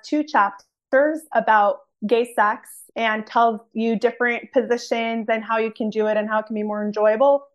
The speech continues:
And then it also, uh, encourages using, uh, gay sex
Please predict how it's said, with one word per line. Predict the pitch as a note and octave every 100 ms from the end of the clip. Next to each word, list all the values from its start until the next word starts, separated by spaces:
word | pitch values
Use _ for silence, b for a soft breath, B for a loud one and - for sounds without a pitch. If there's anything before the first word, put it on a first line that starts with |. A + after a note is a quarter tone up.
| _ -
And | A3
then | B3+ C#4+ A#3+ A3 A#3+ _
it | - A3
also, | B3 C4+ - A3 G#3+ G#3 - _ _ -
uh, | G#3 G3+ -
encourages | A3+ G#3+ A#3+ A#3 A3+ A3+ G#3+ G#3 G#3+
using, | A3 A#3+ A3+ G#3+ G#3 - - -
uh, | G#3+ G3+
gay | G3 B3 B3 B3
sex | A#3+ B3